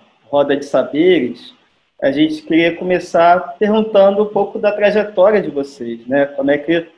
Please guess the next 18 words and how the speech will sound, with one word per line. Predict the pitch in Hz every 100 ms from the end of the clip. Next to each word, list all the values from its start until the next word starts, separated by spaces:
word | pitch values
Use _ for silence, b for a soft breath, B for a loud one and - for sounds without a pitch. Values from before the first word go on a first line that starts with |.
| _ _ _ _
foi, | 160 156 165 180 185 180 _ _
como | 208
é | -
que | 202
vocês, | 185 185 190 196 190 190 - _ -
é, | 151 156 151 156
percebem | 190 - - 165 180 214 165 160
o |
investimento | 156 156 - 147 147 151 151 143
que | - 143 139
a | 139 139 - _ -
família | 143 147
de | 139
vocês | 139 143 143
fizeram | 160 139 139 160 175
na | 170 165
educação, | 165 160 160 151 - 120 120
né? | 139 160